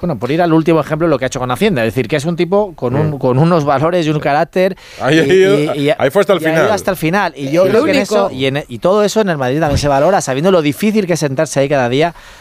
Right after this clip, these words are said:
Speaker 1: ante Burgos y compañía, y ante esos en-, jugadores que hay en el ve-, en el vestuario, es decir, y por eso Ancelotti es un hombre de consenso con sus cosas. Días como hoy, pues Ancelotti, pues, pues,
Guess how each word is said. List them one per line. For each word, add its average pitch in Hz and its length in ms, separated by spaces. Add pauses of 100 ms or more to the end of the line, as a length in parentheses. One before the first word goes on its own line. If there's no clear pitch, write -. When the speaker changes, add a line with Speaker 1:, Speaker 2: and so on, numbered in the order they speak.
(100)
Speaker 1:
ante 107 380
Burgos 131 280
y 107 40
compañía, 123 520 (200)
y 131 80
ante 131 260
esos 151 220
en-, 127 120
jugadores 117 600
que 123 60
hay 113 60
en 113 60
el 107 40
ve-, 107 220
en 107 80
el 101 100
vestuario, 135 460
es 101 80
decir, 110 160 (280)
y 127 100
por 120 140
eso 131 100
Ancelotti 156 380
es 165 80
un 160 100
hombre 160 240
de 156 140
consenso 185 680 (420)
con 127 140
sus 117 160
cosas. 139 400
Días 139 320
como 151 240
hoy, 185 160
pues 113 240
Ancelotti, 120 480
pues, 117 420
pues, 95 340